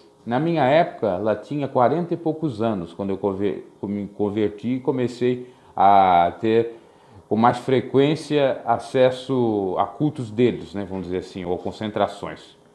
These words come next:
Eu me recordo que antes, quando eu era criança, até visitava,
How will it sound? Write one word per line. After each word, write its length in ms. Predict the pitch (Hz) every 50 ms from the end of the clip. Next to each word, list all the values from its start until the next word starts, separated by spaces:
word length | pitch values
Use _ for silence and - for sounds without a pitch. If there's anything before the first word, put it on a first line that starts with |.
| _ _ _ _ _ _ _ _ -
Eu 80 | 95
me 140 | 95 101 104
recordo 560 | 98 107 113 - - 127 120 131 139 123 123
que 200 | 123 - 143 135
antes, 480 | 139 156 175 180 170 - - - - -
quando 180 | - 101 101 101
eu 80 | 107
era 160 | 107 107 107 110
criança, 540 | - 139 135 131 135 135 143 151 - 160
até 200 | 147 - 147 135
visitava, 1040 | 135 135 147 123 147 156 151 - 135 120 127 127 120 117 98 98 92 87 82 - -